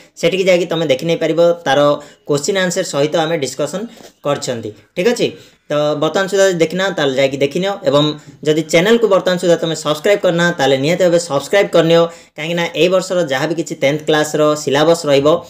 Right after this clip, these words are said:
ନିହାତି ଭାବେ ତମମାନଙ୍କୁ ଏଠୁ ମିଳିଯିବ ସବୁଗୁଡ଼ିକ ଭିଡ଼ିଓ। ଠିକ୍ ଅଛି? ତ ଆରମ୍ଭ କରିବା। ଆ, କ'ଣ ରହିଛି ଦେଖ, ଏ ଲେଟର ଟୁ ଗଡ୍ ମାନେ ହେଉଛି, ଆମେ କ'ଣ ପ୍ରଥମେ ସେଟା ବୁଝିବା। ଲେଟର ମାନେ ହେଉଛି ତମର ପତ୍ର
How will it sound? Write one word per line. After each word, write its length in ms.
ନିହାତି 240
ଭାବେ 140
ତମମାନଙ୍କୁ 500
ଏଠୁ 280
ମିଳିଯିବ 400
ସବୁଗୁଡ଼ିକ 520
ଭିଡ଼ିଓ। 280
ଠିକ୍ 100
ଅଛି? 180
ତ 40
ଆରମ୍ଭ 260
କରିବା। 360
ଆ, 260
କ'ଣ 200
ରହିଛି 260
ଦେଖ, 180
ଏ 80
ଲେଟର 300
ଟୁ 140
ଗଡ୍ 220
ମାନେ 200
ହେଉଛି, 180
ଆମେ 200
କ'ଣ 220
ପ୍ରଥମେ 340
ସେଟା 200
ବୁଝିବା। 340
ଲେଟର 320
ମାନେ 180
ହେଉଛି 240
ତମର 240
ପତ୍ର 460